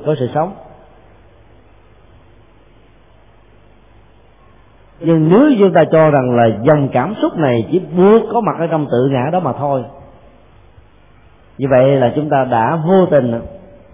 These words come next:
đặt nặng cái dòng cảm xúc lên tất cả mọi giá trị. Cho nên đó, bản chất của đời sống còn có nhận thức,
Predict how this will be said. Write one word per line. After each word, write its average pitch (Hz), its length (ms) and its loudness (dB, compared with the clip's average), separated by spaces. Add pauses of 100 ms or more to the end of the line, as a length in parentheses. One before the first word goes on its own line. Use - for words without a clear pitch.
(180)
đặt 123 200 -4
nặng 123 380 -2
cái 165 100 -2
dòng 113 160 -2
cảm 123 160 -6
xúc 175 120 -4
lên 139 140 0 (120)
tất 233 140 -2
cả 135 120 -4
mọi 117 160 -6
giá 135 120 -4
trị. 107 260 -8 (1400)
Cho 139 60 -4
nên 135 120 0
đó, 156 80 2
bản 131 300 -2
chất 185 80 -2
của 160 80 -4
đời 120 140 0
sống 160 160 -6
còn 120 140 -4
có 143 60 -4
nhận 123 260 -4
thức, 240 160 -4